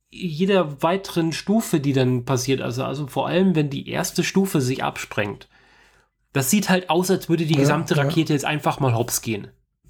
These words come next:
Speaker 1: Und ja, war wahnsinnig gut, hat mir sehr, sehr gut gefallen. Zwischendrin gibt es so einen Radiosprecher, der,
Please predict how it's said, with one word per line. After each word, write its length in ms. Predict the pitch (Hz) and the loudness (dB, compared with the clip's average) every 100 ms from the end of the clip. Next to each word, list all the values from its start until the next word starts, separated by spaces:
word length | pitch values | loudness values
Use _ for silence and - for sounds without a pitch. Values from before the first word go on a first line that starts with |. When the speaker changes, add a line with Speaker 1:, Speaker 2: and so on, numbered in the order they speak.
| - - - - _ _ _ _ _ _ | -20 -20 -20 -20 _ _ _ _ _ _
Speaker 1:
Und 320 | - 131 135 120 _ _ _ - | -8 -4 -4 -8 _ _ _ -6
ja, 420 | 180 190 156 120 - | -4 -2 -4 -8 -12
war 600 | 131 123 151 175 180 156 143 | -8 0 2 2 2 0 2
wahnsinnig 500 | 180 196 170 156 - | 2 2 0 0 0
gut, 300 | 175 - 175 | -2 0 -4
hat 200 | 156 160 | -2 0
mir 140 | 147 | 2
sehr, 320 | 127 175 208 | 2 2 2
sehr 220 | 156 165 | 0 0
gut 220 | 151 156 - | 0 -4 -6
gefallen. 480 | 123 135 151 226 - _ _ _ _ - - _ _ _ _ _ _ _ - | -4 -2 -2 -4 -8 _ _ _ _ -20 -20 _ _ _ _ _ _ _ -14
Zwischendrin 800 | - 214 - 190 160 180 233 214 | -4 -2 0 0 2 2 2 2
gibt 280 | 190 185 185 | 0 0 -2
es 160 | 180 | -2
so 100 | 175 | 0
einen 100 | 156 | 0
Radiosprecher, 960 | 135 120 175 214 233 - - 196 202 233 | 0 0 0 0 -2 -4 -4 -4 -2 -4
der, 560 | 185 180 180 180 - | 0 2 4 2 0